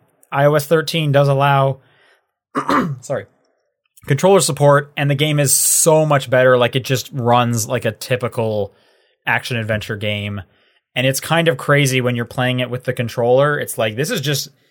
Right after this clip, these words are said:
this is just a full-fledged game. This is probably the best example of, like,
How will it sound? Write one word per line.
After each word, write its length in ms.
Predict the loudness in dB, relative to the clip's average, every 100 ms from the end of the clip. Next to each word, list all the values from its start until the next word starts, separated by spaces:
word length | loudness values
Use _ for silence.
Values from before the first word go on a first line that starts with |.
| _ -10
this 120 | -6
is 80 | -4
just 120 | -2
a 80 | -2
full-fledged 640 | -2 -2 -2 0 0 0
game. 220 | -4 -4
This 160 | -4 -4
is 80 | -2
probably 340 | 0 0 0
the 100 | 0
best 300 | 0 0 -2
example 460 | -6 -2 -2 -4 -6
of, 80 | -4
like, 340 | -4 -4 -8